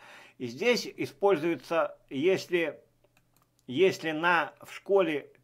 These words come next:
Python Django мы используем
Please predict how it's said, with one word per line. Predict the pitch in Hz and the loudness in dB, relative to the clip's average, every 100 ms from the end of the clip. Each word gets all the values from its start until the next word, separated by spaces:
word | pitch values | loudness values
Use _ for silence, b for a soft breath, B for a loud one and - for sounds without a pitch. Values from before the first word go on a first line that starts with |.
| _ | _
Python | 175 175 - 165 | -4 -2 -4 -10
Django | 135 190 160 120 104 95 B B B B B | 0 2 2 0 -4 -6 B B B B B
мы | - 147 196 160 123 - _ _ _ _ _ _ | -6 4 4 4 0 -12 _ _ _ _ _ _
используем | - 208 139 - 202 175 135 151 147 | -10 -8 -8 0 2 4 2 -2 -4